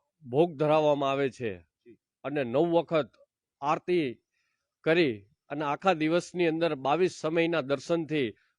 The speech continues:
Speaker 1: ભગવાન દ્વારકાધીશજીનો નિત્યક્રમ અહીંયા હોય છે.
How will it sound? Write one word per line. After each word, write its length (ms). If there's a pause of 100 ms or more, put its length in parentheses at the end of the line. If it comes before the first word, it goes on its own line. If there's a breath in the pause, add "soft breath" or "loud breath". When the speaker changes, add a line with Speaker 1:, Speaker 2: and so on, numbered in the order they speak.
Speaker 1:
ભગવાન 460
દ્વારકાધીશજીનો 1040 (340)
નિત્યક્રમ 680 (580)
અહીંયા 180
હોય 200
છે. 160